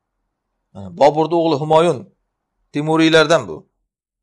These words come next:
Hindiston aholisiga zulm qilgan bular. Mana bularni mo'g'ullardan deb keltiryapti. Aslida biz endi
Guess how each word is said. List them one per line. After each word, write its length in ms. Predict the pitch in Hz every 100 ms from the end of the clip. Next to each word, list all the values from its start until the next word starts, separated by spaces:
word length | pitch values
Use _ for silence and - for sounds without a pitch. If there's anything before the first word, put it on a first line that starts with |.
| _ _ _
Hindiston 540 | - 127 151 147 175 165
aholisiga 540 | 135 151 147 147 170
zulm 220 | 139 139 196
qilgan 260 | 185 110 92
bular. 180 | 78 - _ _ _ _ _ _ _ _ _ _ _ _ _ _ 143 156 160
Mana 180 | 113 110 117
bularni 280 | 139 139
mo'g'ullardan 640 | 147 139 139 151 147 139 139
deb 100 | 113
keltiryapti. 520 | - 120 120 110 - 240 370
Aslida 320 | 156 - - 139
biz 100 | 143
endi 200 | 139 120